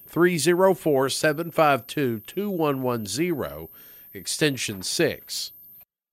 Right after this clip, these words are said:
Lincoln County Board of Education approved the county superintendent's resignation last night.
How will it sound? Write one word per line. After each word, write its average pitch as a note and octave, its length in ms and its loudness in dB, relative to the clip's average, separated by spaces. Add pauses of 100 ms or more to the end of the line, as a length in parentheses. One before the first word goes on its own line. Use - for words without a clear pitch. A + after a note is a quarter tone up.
(360)
Lincoln D3 300 -2
County D3 320 4
Board D3 240 2
of C3 100 2
Education D3+ 720 0
approved D3 420 0
the A#2 100 -4
county D3+ 340 -2
superintendent's C#3 1000 -2
resignation B2+ 1040 0
last F2 400 -8
night. F2 300 -14